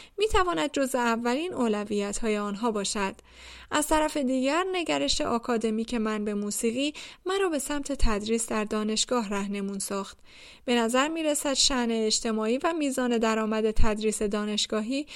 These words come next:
با نوازندگی در یک مجلس عروسی قابل قیاس نباشد. یکی دیگر از امکانات درآمدی که نگرش آکادمیک به موسیقی برای من فراهم آورده است، شرکت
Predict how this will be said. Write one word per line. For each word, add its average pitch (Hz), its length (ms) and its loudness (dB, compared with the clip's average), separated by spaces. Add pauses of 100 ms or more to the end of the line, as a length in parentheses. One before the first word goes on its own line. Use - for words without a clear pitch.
(240)
با 320 100 6
نوازندگی 233 760 2
در 208 200 0
یک 214 240 -2
مجلس 208 420 -2
عروسی 208 540 -2
قابل 202 380 -2
قیاس 202 420 -4
نباشد. 208 540 -2 (300)
یکی 381 320 4
دیگر 262 300 2
از 254 180 0
امکانات 240 520 0
درآمدی 233 640 2
که 269 120 -2
نگرش 240 500 2
آکادمیک 208 760 -2
به 214 100 -4
موسیقی 214 460 -2
برای 202 320 -2
من 202 200 -4
فراهم 208 520 -2
آورده 202 380 -2
است، 226 420 -2
شرکت 262 440 0